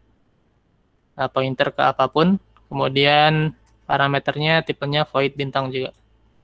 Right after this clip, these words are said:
Jadi parameter ke, eh, pointer ke apapun.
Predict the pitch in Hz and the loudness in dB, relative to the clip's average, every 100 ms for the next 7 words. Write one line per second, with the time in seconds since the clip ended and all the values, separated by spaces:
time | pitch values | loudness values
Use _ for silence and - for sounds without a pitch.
0 | _ _ 147 139 135 139 135 131 - 151 | _ _ -4 -2 0 -2 -2 -2 -2 -2
1 | - 147 160 - _ _ _ _ _ _ | 0 0 0 -2 _ _ _ _ _ _
2 | 147 139 135 139 - _ - - 139 139 | 2 4 4 2 -4 _ -20 -2 0 2
3 | 135 147 151 143 151 147 135 135 139 131 | 0 0 0 2 2 2 -2 -4 -6 -10